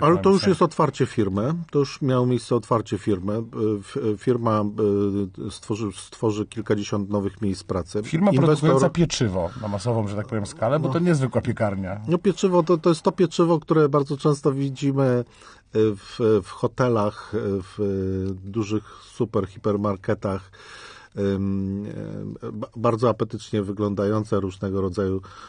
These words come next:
Speaker 1: donatsy. E, to, no, s-, s-, jest, jest duża grupa, która, która po prostu to, to lubi i jest duży zbyt, jak widać, na, na ten produkt. Inwestor belgijski, em, e, zresztą już funkcjonujący, także,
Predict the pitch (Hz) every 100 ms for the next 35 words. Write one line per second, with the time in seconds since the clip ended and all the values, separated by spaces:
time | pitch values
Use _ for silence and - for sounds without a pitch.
0 | - 104 98 104 101 - 101 98 - -
1 | - 107 110 - - - 151 156 - -
2 | - - - 143 143 139 147 123 127 127
3 | 123 127 120 - 117 110 107 - - -
4 | 113 104 107 107 101 - 95 104 98 98
5 | 101 - _ 104 101 90 95 104 113 113
6 | 101 107 110 107 120 120 113 107 113 -
7 | - - 101 90 104 101 92 - 98 92
8 | 95 - _ - - - 101 104 95 95
9 | 95 98 135 - - - - - 127 135
10 | - 120 117 117 107 117 120 - 107 101
11 | - _ _ _ _ _ _ _ _ _
12 | - 101 101 98 98 95 92 95 95 95
13 | 95 95 95 92 90 107 107 - 104 98
14 | - 104 95 101 95 95 104 107 95 95
15 | 90 95